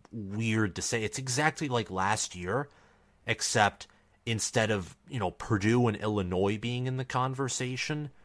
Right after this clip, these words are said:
Nebraska is in the conversation. Oh, somehow, I mean, if Northwestern beats Iowa, they're in the conversation too. I mean, strange times, extremely, extremely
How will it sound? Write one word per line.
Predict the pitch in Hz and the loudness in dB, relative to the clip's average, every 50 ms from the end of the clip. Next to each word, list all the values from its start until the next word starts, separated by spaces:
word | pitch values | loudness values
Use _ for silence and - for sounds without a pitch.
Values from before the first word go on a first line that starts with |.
| - - - _ _ _ _ _ _ - | -20 -20 -20 _ _ _ _ _ _ 0
Nebraska | 120 120 120 - 110 101 98 98 104 107 - - - - 95 - - - - - - - - - - | 2 2 4 4 4 4 6 6 6 6 4 0 -2 -4 -4 -6 -6 -10 -16 -20 -20 -20 -20 -8 -4
is | 110 104 101 | -2 0 0
in | 107 98 | 0 -2
the | 90 - | -2 -2
conversation. | - 98 90 87 82 76 80 - - 90 85 - - - 101 - | 0 0 0 0 0 -4 -6 -6 -6 -6 -6 -6 -8 -6 -2 0
Oh, | 131 135 | 2 2
somehow, | - - - 180 185 180 139 135 131 120 110 101 | 4 4 4 4 4 4 4 4 4 4 4 2
I | - 101 | 0 -4
mean, | 107 107 107 | -8 -8 -8
if | 101 - | -6 -4
Northwestern | 117 113 127 147 151 131 - 90 92 95 98 - - - 139 123 107 | -2 2 4 4 4 2 0 2 2 2 2 2 -2 -4 -4 -4 -4
beats | 92 98 107 104 - - | -4 -6 -6 -6 -6 -6
Iowa, | 101 87 85 90 101 107 127 143 151 151 - _ _ _ _ _ _ _ - _ _ _ - | -4 -4 -2 -2 -2 0 0 -2 -2 -4 -6 _ _ _ _ _ _ _ -20 _ _ _ -4
they're | 90 101 113 127 127 | 2 4 6 6 6
in | 120 107 | 4 2
the | 95 87 | 0 0
conversation | - 98 90 85 82 82 82 - - 98 87 87 - - - 90 85 | 2 2 2 2 2 -2 -4 -4 -4 -4 -4 -4 -6 -6 -6 -8 -2
too. | - 131 123 87 | 2 2 2 2
I | 85 92 | 2 0
mean, | 101 107 104 98 87 - - - _ _ _ _ _ _ _ _ _ _ - | -2 -2 -2 -2 -4 -6 -10 -16 _ _ _ _ _ _ _ _ _ _ -6
strange | - - - - - 107 123 139 156 165 180 185 185 170 - - | -2 0 0 0 0 -2 -2 0 0 0 2 2 2 2 0 0
times, | - 110 107 104 95 82 76 76 73 - - | 0 2 4 4 2 2 -2 -8 -12 -12 -12
extremely, | - - - - - - - - - 135 135 131 135 143 143 151 151 147 151 151 151 147 139 110 123 | -10 -4 -2 -2 0 0 -2 -2 -4 -6 -6 -4 -2 -2 0 0 0 0 0 0 0 -2 -2 -4 -6
extremely | - - - - - - - - 110 117 117 117 117 110 104 101 92 90 85 80 | -6 -6 -4 -4 -4 -6 -6 -6 -6 -4 -2 -2 0 0 0 0 -2 -2 -4 -8